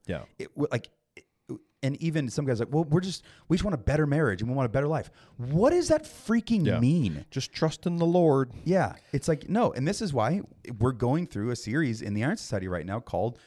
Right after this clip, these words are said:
Speaker 2: Clear, Calculated, Savage.
Speaker 1: Glad you brought that up. I was just
Speaker 2: Because
Speaker 1: gonna do
Speaker 2: it
Speaker 1: it.
Speaker 2: is getting very, very extremely clear, crystal clear on
Speaker 1: Mm-hmm.
Speaker 2: where you are going,
Speaker 1: Mm-hmm.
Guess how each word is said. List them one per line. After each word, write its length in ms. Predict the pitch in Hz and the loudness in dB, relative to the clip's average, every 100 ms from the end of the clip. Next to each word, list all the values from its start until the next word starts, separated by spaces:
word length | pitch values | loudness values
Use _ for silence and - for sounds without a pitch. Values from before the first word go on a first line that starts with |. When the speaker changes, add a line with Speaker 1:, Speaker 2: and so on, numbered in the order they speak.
| _ - | _ -12
Speaker 2:
Clear, 340 | 98 98 131 | -6 -2 -2
Calculated, 640 | 156 - 92 - 104 113 117 | -2 -2 -2 -4 -6 -6 -6
Savage. 500 | 165 175 143 - - | -2 -2 -4 -8 -6
Speaker 1:
Glad 220 | 87 - | -6 -4
you 60 | |
brought 200 | 87 95 | 0 0
that 140 | - 95 | 0 -4
up. 80 | - | -6
I 20 | |
was 40 | |
just 80 | - | -4
Speaker 2:
Because 460 | 113 170 196 127 123 95 | -2 2 2 2 -2 -4
Speaker 1:
gonna 100 | 95 | -2
do 60 | |
Speaker 2:
it 60 | 135 | 0
Speaker 1:
it. 0 | |
Speaker 2:
is 200 | 135 113 - | 0 -4 -6
getting 420 | 117 123 117 107 98 _ | -2 0 0 -4 -8 _
very, 540 | 107 98 131 151 226 226 | -18 -2 2 4 4 2
very 480 | 156 170 170 165 - - | 0 -2 -2 -4 -8 -12
extremely 1040 | 120 - - 117 110 151 233 220 170 117 | -14 -14 -12 -12 -4 2 4 4 2 0
clear, 380 | - - 85 - | -2 -8 -6 -8
crystal 480 | - - 277 - 175 | -8 0 0 2 0
clear 320 | - - 85 - | -2 -6 -8 0
on 140 | 117 | 2
Speaker 1:
Mm-hmm. 140 | 110 104 | 2 0
Speaker 2:
where 200 | 127 175 | 0 0
you 220 | 175 196 | -2 0
are 120 | 202 | 0
going, 380 | 175 92 82 101 | 0 -6 -6 -8
Speaker 1:
Mm-hmm. 300 | 101 87 92 | -6 -6 -6